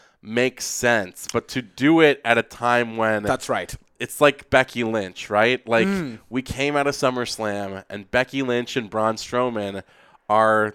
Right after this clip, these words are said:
Speaker 1: you know, Braun number one, Becky number two, your top baby faces on your second biggest pay-per-view of the year.
Speaker 2: Yeah.
Speaker 1: And then you try to turn both of them, one on the show,
Speaker 2: That does
Speaker 1: which,
Speaker 2: seem weird.
Speaker 1: which failed.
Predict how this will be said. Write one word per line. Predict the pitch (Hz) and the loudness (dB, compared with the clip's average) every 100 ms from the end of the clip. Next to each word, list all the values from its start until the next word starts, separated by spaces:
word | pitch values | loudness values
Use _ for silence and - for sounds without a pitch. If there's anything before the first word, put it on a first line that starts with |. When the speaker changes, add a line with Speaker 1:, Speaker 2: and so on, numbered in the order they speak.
| _ | _
Speaker 1:
you | 113 | -6
know, | 107 | -6
Braun | 92 110 113 123 123 | -4 2 4 4 2
number | 120 120 | 0 0
one, | 117 113 117 110 104 | 0 2 2 2 -2
Becky | - 104 - 117 | -2 -2 -4 -4
number | 113 107 113 | -4 -4 -8
two, | - 131 110 98 | -4 -2 -2 -4
your | 98 98 | -10 -16
top | - 107 113 98 | -8 -2 -2 -2
baby | 104 110 104 | -4 -2 -4
faces | 101 95 101 95 | -8 -8 -10 -6
on | 101 104 107 | -4 -4 -8
your | 117 131 | -12 -8
second | - 170 190 180 | -4 -4 -4 -6
biggest | 185 185 | -6 -4
pay-per-view | 190 202 190 196 | -4 -4 -6 -8
of | 180 | -8
the | 180 | -8
year. | 175 240 104 87 - | -2 -2 -2 -6 -6
Speaker 2:
Yeah. | 147 151 139 | 2 6 6
Speaker 1:
And | 156 | 4
then | 214 | 0
you | 247 | 0
try | - 247 | 2 2
to | |
turn | 226 - 208 220 | 0 0 0 2
both | 170 233 - | 4 2 0
of | 113 | -10
them, | 101 98 | -10 -4
one | 104 151 | 2 2
on | 143 147 170 | 4 2 2
the | 180 | 0
show, | - 143 123 120 160 185 - | -2 4 6 8 4 -2 -10
Speaker 2:
That | 165 202 | -6 0
does | 185 214 | 0 2
Speaker 1:
which, | |
Speaker 2:
seem | 254 170 | -2 -2
weird. | 123 139 135 | -4 -4 -4
Speaker 1:
which | 95 | -4
failed. | - 104 101 131 - | 0 0 2 -2 -6